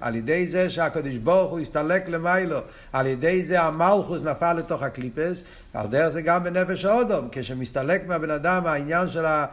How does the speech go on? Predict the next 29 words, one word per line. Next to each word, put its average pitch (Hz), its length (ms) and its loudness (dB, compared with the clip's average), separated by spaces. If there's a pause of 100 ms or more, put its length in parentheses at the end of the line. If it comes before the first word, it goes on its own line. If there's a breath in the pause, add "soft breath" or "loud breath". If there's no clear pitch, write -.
(180 loud breath)
הישחטשוס, 196 680 2
הבלי 165 280 0
גבול 233 160 0
בעבודת 196 380 0
השם, 180 340 -2 (360 loud breath)
אז 135 180 2
ממילא, 175 400 0
אז 160 260 2
מה 156 240 0
שקורה 180 500 0
זה 208 240 -2 (280 loud breath)
שהוא, 170 340 -2
ה-, 160 300 2
ה-, 147 500 -2 (160)
הנשמה, 175 500 0
הפנים, 156 580 0
החלק 165 500 0
של... 170 240 -4 (400 loud breath)
של 151 140 -2
ממלא, 208 500 2 (520 loud breath)
הח-, 131 200 0
אז 160 580 0
יורד 175 440 2
לקליפס 202 520 -2
ונעשה 196 400 0
מזה 196 260 -2
תיינוג 208 440 0
בעניין 190 300 -2
הלמעלה. 147 400 -4